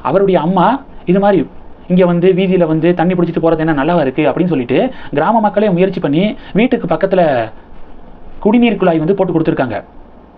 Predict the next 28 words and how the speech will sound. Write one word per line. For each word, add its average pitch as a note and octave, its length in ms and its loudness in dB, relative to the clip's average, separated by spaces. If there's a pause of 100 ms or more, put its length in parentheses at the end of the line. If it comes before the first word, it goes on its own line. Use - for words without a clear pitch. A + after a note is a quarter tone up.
(120)
இதை G3+ 180 2
பார்த்த A3 220 0
காமராஜர், F3+ 480 0
"என்ன F#3+ 240 2
இது, C3+ 320 2
இதெல்லாம் D3+ 260 0
தேவையில்லை, D3+ 400 2 (640)
எல்லாரும் F#3 300 2
எப்படி F#3+ 200 2
இருக்கோமோ F3+ 160 0
அப்படியே G3 320 2
இருந்துட்டு E3 280 -2
போட்டோம்" C#3+ 300 0
அப்படின்னு F3+ 160 0
சொல்லிட்டு D#3 440 -2 (260)
அப்படி E3 580 0 (280)
வீட்டுக்கு A#3+ 300 0
பக்கத்துல G#3 320 0
போடப்பட்ட F#3 420 0
குடிநீர் F#3+ 400 0
குழாயை E3 420 2 (480)
முன்னாடி F3+ 220 2
இருந்த G3+ 220 2
இடத்துக்கே F3+ 420 2
மாத்தினாராம். C#3+ 380 0
அப்பேற்பட்ட A#3+ 500 0
தலைவர் F#3+ 280 2
காமராஜர். E3 440 -2